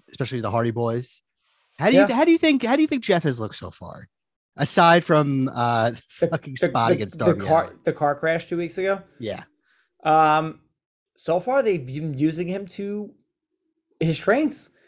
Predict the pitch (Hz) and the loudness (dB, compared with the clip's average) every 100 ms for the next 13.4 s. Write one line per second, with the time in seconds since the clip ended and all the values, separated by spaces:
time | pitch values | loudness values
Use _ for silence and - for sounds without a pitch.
0 | _ _ _ _ 143 160 151 - 131 127 | _ _ _ _ 0 2 0 -4 -6 -4
1 | - 127 147 156 135 123 123 127 123 127 | -4 -2 0 0 -2 -6 -4 -4 -4 -2
2 | 135 156 190 220 208 151 123 107 - _ | 0 2 0 0 -4 -4 -4 -4 -8 _
3 | _ _ _ 147 135 143 160 160 156 - | _ _ _ 2 6 6 4 2 0 -2
4 | 151 156 156 143 - - 156 - 147 - | 0 2 2 -2 -6 -4 -2 -2 -6 -6
5 | - - _ _ _ _ _ _ _ _ | -12 -20 _ _ _ _ _ _ _ _
6 | 277 302 131 - 165 202 165 190 196 190 | -2 0 0 0 0 2 0 0 0 -4
7 | - 180 - - 208 - 196 202 254 247 | -8 -14 -10 2 4 4 2 4 8 8
8 | 220 247 226 170 185 185 160 - - - | 8 8 8 6 2 0 0 -2 -2 0
9 | 113 107 165 156 175 254 233 226 - - | -2 0 0 0 -6 -12 -12 -14 -20 -4
10 | 220 226 - - 226 247 233 226 202 - | 0 0 -2 -12 -8 -4 -2 -2 -4 -10
11 | _ _ 123 170 160 196 226 - - 165 | _ _ -16 -8 -6 -4 -6 -8 -4 -6
12 | - - - - 151 - - 160 165 135 | -6 -16 -12 -6 -6 -6 -6 -2 -2 -2
13 | 160 180 98 | -6 -8 -6